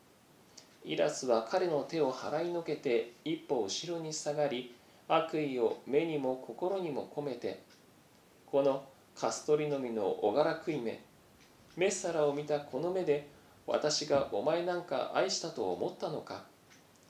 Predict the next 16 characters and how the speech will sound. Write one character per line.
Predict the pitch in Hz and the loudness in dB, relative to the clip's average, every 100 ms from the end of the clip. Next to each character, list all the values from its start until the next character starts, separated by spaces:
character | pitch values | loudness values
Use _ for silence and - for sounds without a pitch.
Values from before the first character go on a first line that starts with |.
| - | -8
う | 101 | -2
ぬ | 107 | 0
ぼ | 135 147 | 4 4
れ | 151 | 4
に | 156 | 0
も | 151 123 | -2 -4
程 | 127 143 175 | -2 0 2
が | 160 | 2
あ | 123 | 0
る。 | 107 - - - - - - - - - | -2 -8 -16 -20 -20 -20 -20 -20 -12 2
お | 113 | 4
前 | 147 160 | 6 4
な | 175 | 0
ん | |
か | 170 147 | 0 0
は | 131 139 - | 2 0 -4